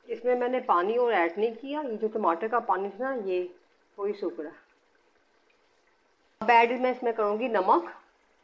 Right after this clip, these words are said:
red मिर्च, red mirch powder,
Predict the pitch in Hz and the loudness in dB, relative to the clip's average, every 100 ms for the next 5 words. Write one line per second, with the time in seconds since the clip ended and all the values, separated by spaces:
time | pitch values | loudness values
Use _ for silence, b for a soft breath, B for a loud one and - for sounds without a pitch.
0 | _ _ _ _ _ - _ _ _ _ | _ _ _ _ _ -20 _ _ _ _
1 | _ _ _ _ _ _ _ _ _ _ | _ _ _ _ _ _ _ _ _ _
2 | _ _ _ - 202 220 233 269 269 254 | _ _ _ -2 4 4 4 2 2 2
3 | 220 220 226 226 277 - 269 247 | 2 4 2 2 0 2 4 6